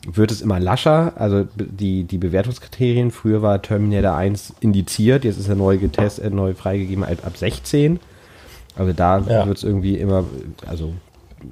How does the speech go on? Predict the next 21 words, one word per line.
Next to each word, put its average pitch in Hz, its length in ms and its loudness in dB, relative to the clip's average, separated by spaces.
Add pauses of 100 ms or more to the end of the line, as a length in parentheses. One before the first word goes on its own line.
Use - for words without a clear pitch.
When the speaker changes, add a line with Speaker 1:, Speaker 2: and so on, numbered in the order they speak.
(100)
Speaker 1:
mehr 92 320 -2
akzeptiert, - 560 2
auch 98 140 2
brutale 98 400 2
Sachen 90 240 -2
zu - 100 -16
zeigen. 120 440 0
Und 101 180 -2
bei 98 100 -2
den 98 140 0
Kindern 107 380 0
ist 117 120 -4
es 113 220 -6
eher 113 340 0
so 110 80 -4
ein 110 100 0
bisschen 113 240 0
in 101 120 2
die 101 80 2
Gegenrichtung 98 500 4
gegangen. 82 380 0